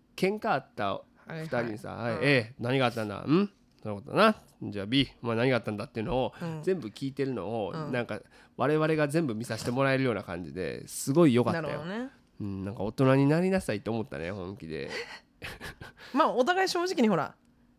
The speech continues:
Speaker 2: 「これやったんかな？
Speaker 1: そう。
Speaker 2: あれやったんかな？
Speaker 1: そう。
Speaker 2: こうこうこう」って。
Speaker 1: ちゃんと
Speaker 2: 正直に言ってるからええやん。
Speaker 1: 正直に言ってるからいいんです。
Speaker 2: うん。嘘ついてないんやから。
Speaker 1: そうなの。それで言うと、
Speaker 2: うん、そこ分かってないけど。
Speaker 1: 去年ニューヨークメッツの、えー、ま、セカンドとショートが試合中もうブチギレる喧嘩をし合ってたんだけど、
Speaker 2: うん。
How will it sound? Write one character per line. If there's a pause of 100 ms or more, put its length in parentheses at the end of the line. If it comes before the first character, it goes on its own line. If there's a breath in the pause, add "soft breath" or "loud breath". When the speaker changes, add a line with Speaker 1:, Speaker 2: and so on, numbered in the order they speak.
(140)
Speaker 2:
「こ
れ
や
っ
た
ん
か
な？
Speaker 1:
そ
う。 (100)
Speaker 2:
あ
れ
や
っ
た
ん
か
な？
Speaker 1:
そ
う。
Speaker 2:
こ
う
こ
う
こ
う」
っ
て。
Speaker 1:
ち
ゃ
ん
と
Speaker 2:
正
直
に
言
っ
て
る
か
ら
え
え
や
ん。
Speaker 1:
正
直
に
言
っ
て
る
か
ら
い
い
ん
で
す。
Speaker 2:
う
ん。
嘘
つ
い
て
な
い
ん
や
か
ら。 (100)
Speaker 1:
そ
う
な
の。 (380 soft breath)
そ
れ
で
言
う
と、
Speaker 2:
う
ん、
そ
こ
分
か
っ
て
な
い
け
ど。
Speaker 1:
去
年
ニ
ュ
ー
ヨ
ー
ク
メ
ッ
ツ
の、 (300 soft breath)
え
ー、
ま、
セ
カ
ン
ド
と
シ
ョ
ー
ト
が
試
合
中
も
う
ブ
チ
ギ
レ
る
喧
嘩
を
し
合
っ
て
た
ん
だ
け
ど、
Speaker 2:
う
ん。